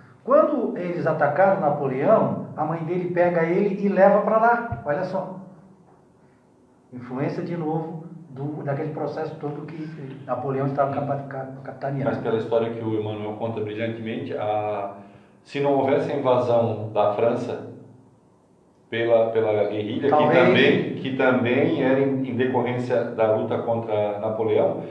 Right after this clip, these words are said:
Speaker 2: não haveria crianças andando ao redor do lago
Speaker 1: Sim,
Speaker 2: e Pestalozzi
Speaker 1: é.
Speaker 2: não se comoveria. Há um encaixe perfeito,
Speaker 1: Sim,
Speaker 2: mesmo
Speaker 1: a
Speaker 2: que doloroso, né? Mesmo que
Speaker 1: Sim.
Speaker 2: doloroso.
Speaker 1: A espiritualidade aproveita de todas as situações, tudo é aproveitado.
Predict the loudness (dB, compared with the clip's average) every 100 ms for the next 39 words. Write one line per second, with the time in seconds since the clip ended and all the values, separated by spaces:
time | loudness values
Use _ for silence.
0 | -14 -2 2 4 4 4 2 2 2 4
1 | 4 4 2 2 2 2 2 2 6 6
2 | 4 6 6 8 6 6 6 6 8 8
3 | 8 6 0 0 0 2 2 2 2 0
4 | -4 0 4 6 4 2 4 4 4 2
5 | 2 4 4 2 2 2 4 6 8 8
6 | 8 8 8 10 10 10 8 6 4 2
7 | 0 -4 -2 0 2 4 6 6 4 4
8 | 2 4 4 2 0 4 6 6 4 2
9 | 0 -2 -4 -4 2 4 4 0 -2 -4
10 | -4 -4 -2 -8 -8 -8 -2 0 2 0
11 | -2 -4 0 -2 -2 -8